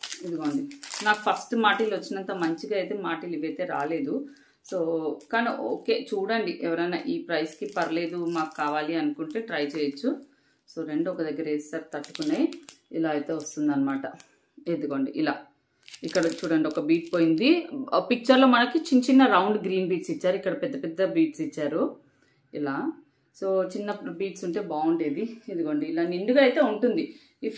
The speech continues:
interested ఉంటే మనం ట్రై చేయొచ్చు. అంటే నేను కావాలని గ్రీన్ బీడ్స్ తోటి ఇలా వచ్చే తీసుకున్నాను అనమాట. పైనంతా కూడా చిన్న గ్రీన్ బీడ్స్, కింద పెద్ద గ్రీన్ బీడ్స్ ఇలా అయితే వచ్చింది. ఓకే, నేను వీట్ రిలేటెడ్ కోడ్ and లింక్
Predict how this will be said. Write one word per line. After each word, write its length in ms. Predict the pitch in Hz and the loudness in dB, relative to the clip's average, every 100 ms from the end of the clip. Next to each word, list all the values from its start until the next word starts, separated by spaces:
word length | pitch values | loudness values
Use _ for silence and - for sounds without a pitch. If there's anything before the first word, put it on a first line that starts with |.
| 226 | -2
interested 440 | 208 240 247 269 214 | 0 0 2 2 2
ఉంటే 220 | 202 185 175 302 - - _ 220 | 2 0 2 0 -2 -14 _ -6
మనం 180 | 220 233 226 214 - | -2 2 0 0 2
ట్రై 160 | 208 233 269 | 4 4 8
చేయొచ్చు. 420 | 233 226 226 - - | 8 8 6 0 -2
అంటే 140 | 208 247 247 | 0 4 6
నేను 120 | 233 | 6
కావాలని 340 | 202 220 254 240 | 6 6 6 6
గ్రీన్ 240 | 202 214 208 | 2 0 0
బీడ్స్ 240 | 208 - - | -4 -4 -2
తోటి 200 | 196 214 | 0 0
ఇలా 120 | 190 170 | 0 0
వచ్చే 180 | 165 - - | -2 -6 -6
తీసుకున్నాను 500 | 165 - 160 160 147 143 | -8 -8 -6 -4 -4 -2
అనమాట. 300 | 143 139 226 339 - _ _ _ _ 220 | -2 0 0 0 -2 _ _ _ _ 2
పైనంతా 400 | 214 226 220 226 | 2 2 2 4
కూడా 140 | 226 233 208 | 4 2 -2
చిన్న 140 | 202 185 | -4 0
గ్రీన్ 240 | 185 185 170 | 0 2 2
బీడ్స్, 220 | 269 - 226 | 0 0 0
కింద 160 | 208 240 | 0 2
పెద్ద 180 | 208 151 156 156 | 0 0 -2 0
గ్రీన్ 260 | 165 147 135 | 0 2 0
బీడ్స్ 240 | 139 - 196 | -2 -4 -2
ఇలా 100 | 165 | 0
అయితే 140 | 147 175 | 0 0
వచ్చింది. 340 | 143 - 135 - - _ _ - _ | -2 -4 -8 -10 -16 _ _ -20 _
ఓకే, 260 | 233 233 285 262 | -2 2 4 6
నేను 160 | 247 254 | 8 8
వీట్ 300 | 240 262 - 233 | 8 2 2 0
రిలేటెడ్ 400 | 214 220 240 233 - | 4 4 4 0 0
కోడ్ 200 | 202 214 | 2 4
and 100 | 214 185 | 2 0
లింక్ 260 | 185 - | -4 2